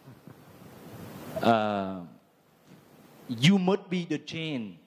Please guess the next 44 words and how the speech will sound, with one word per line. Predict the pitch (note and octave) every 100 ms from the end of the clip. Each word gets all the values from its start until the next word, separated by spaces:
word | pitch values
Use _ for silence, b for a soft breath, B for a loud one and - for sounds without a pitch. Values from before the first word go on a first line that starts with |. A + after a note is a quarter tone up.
| _ A#2
you | C3+
wish | C3+ F3+ -
to |
see | C#3 - C3 C3
in | B2
the | A2
world." | G2+ F#2+ D#2 - - - - - - - - - - - -
Chính | F#3+ C4+
bạn | A3 B2+ B2
phải | B2
là | C#3+
sự | - G#2+
thay | A#2+ A2+
đổi | F2+ A2 F3+ - - _ _ _ _
mà | A2
bạn | G2 F#2+ A2
muốn | D#3+
nhìn | B2 F#2+
thấy | G#2 A2+ D#3+
trong | C#3 A2
cái | B2
cuộc | F#2 -
đời | D#2+
này, | C#2 C2 - _ - - - - - - - - - - - - -
chứ | C4
không | A3+
phải | -
là | -
ai | D#2+ -
khác. | - B2 - _ _ _ _ - - - - -
Cho | - C#3+
nên | C3+
tôi | C#3+
muốn | D#3
xin | D#3+ C3+
chia | C3 C3
sẻ | G#2+
bổ | A#2+ A2+
sung | D3+ C3
thôi, | C3 A#2
tức | C#3+
là | G#2+
tôi | A#2+
nhất | D3+